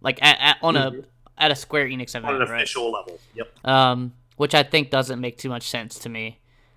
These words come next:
Speaker 1: Uh, I don't think
Speaker 2: Mm-hmm.
Speaker 1: that many people would have complained at Worlds if they had just banned it right out. I mean, I get it, yeah, if you put in a
Speaker 2: Mm-hmm.
Speaker 1: lot of work and if Turbo was one of your stronger decks, you're gonna be disappointed. Um,
Speaker 2: Mm-hmm.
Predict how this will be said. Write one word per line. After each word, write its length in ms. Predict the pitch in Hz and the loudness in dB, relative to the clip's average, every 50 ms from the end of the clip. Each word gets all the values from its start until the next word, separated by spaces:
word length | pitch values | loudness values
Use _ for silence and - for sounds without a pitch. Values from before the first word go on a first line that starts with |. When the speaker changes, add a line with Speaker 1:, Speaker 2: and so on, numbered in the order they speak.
| _ _ - | _ _ 4
Speaker 1:
Uh, 220 | 131 135 135 135 113 | 6 8 8 10 8
I 120 | 135 147 | 8 6
don't 300 | 143 143 165 185 214 214 | 6 6 4 4 4 4
think 140 | - 214 208 | 2 -2 2
Speaker 2:
Mm-hmm. 60 | 214 | 4
Speaker 1:
that 140 | 175 160 156 | 4 4 4
many 140 | 165 160 151 | 4 2 0
people 280 | 143 156 143 139 135 | -2 -2 -4 -2 -2
would 100 | 131 131 | 0 0
have 140 | 131 127 - | -2 -2 -4
complained 520 | - 143 127 117 - 127 123 123 127 123 127 | -4 -6 -6 -4 -4 -4 -2 -2 -2 -2 -2
at 140 | 120 117 | -4 -4
Worlds 300 | 117 120 123 123 123 120 | -2 -2 -2 -2 -2 -4
if 100 | 123 120 | -6 -6
they 160 | - 131 127 127 | -4 -2 -2 -2
had 80 | 123 | -2
just 180 | 123 123 123 - | -4 -6 -6 -4
banned 240 | - 117 120 123 123 | -2 -2 -2 -2 -4
it 120 | 120 117 | -6 -6
right 200 | 117 113 120 117 | -6 -6 -6 -4
out. 300 | 120 117 120 123 120 - _ - | -2 -2 -2 -2 -4 -4 _ 0
I 60 | 143 | 2
mean, 100 | 151 151 | 4 4
I 60 | 143 | 4
get 200 | 135 - 139 139 | 4 4 4 4
it, 140 | 139 139 113 | 4 2 2
yeah, 160 | 135 131 131 | 2 2 2
if 140 | 127 - - | 2 0 -4
you 40 | 139 | -4
put 180 | 135 - 160 | -2 0 0
in 100 | 147 143 | 2 2
a 20 | 147 | 2
Speaker 2:
Mm-hmm. 60 | 135 | 2
Speaker 1:
lot 140 | 131 127 127 | 2 2 2
of 80 | 120 117 | 0 -2
work 280 | 120 120 120 123 120 | -4 -4 -4 -6 -6
and 200 | 123 120 120 123 - _ _ _ _ _ _ _ _ _ _ - | -6 -8 -8 -10 -14 _ _ _ _ _ _ _ _ _ _ -2
if 160 | 131 131 - | -2 -2 0
Turbo 320 | - 151 147 139 135 135 | 2 4 4 6 6 4
was 160 | 135 131 127 139 | 4 4 2 2
one 100 | 131 127 | 0 0
of 40 | 123 | 0
your 100 | 127 123 | -2 -2
stronger 400 | - - - 127 123 120 117 117 | -2 -2 -2 -2 -4 -4 -4 0
decks, 300 | 113 135 131 127 123 - | 2 4 4 4 2 0
you're 80 | - 127 | -2 -2
gonna 140 | 127 123 123 | -2 -2 -2
be 100 | 120 120 | -2 -4
disappointed. 800 | 120 120 - - 123 - - 127 123 127 127 135 139 139 139 135 _ _ _ _ _ _ _ _ _ _ _ _ _ _ - | -6 -6 -6 -8 -10 -6 -4 -4 -4 -2 -2 -2 -2 -4 -6 -10 _ _ _ _ _ _ _ _ _ _ _ _ _ _ -2
Um, 380 | 123 123 123 123 123 120 120 120 | 0 2 4 4 4 2 0 -2
Speaker 2:
Mm-hmm. 300 | 120 110 101 107 107 | -4 -6 -6 -8 -10